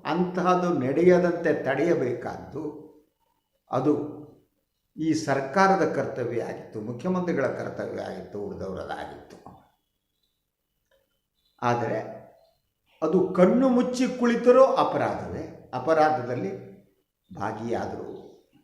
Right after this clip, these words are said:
ಅಪರಾಧವೇ, ಅಪರಾಧ ಅಪರಾಧವೇ. ಅದರ ಜೊತೆಗೆ you see, ತ-,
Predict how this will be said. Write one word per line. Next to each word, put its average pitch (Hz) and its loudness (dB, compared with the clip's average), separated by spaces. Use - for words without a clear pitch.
ಅಪರಾಧವೇ, - -18
ಅಪರಾಧ 123 -2
ಅಪರಾಧವೇ. - -12
ಅದರ 113 -8
ಜೊತೆಗೆ - -6
you 131 -8
see, 180 -6
ತ-, 131 0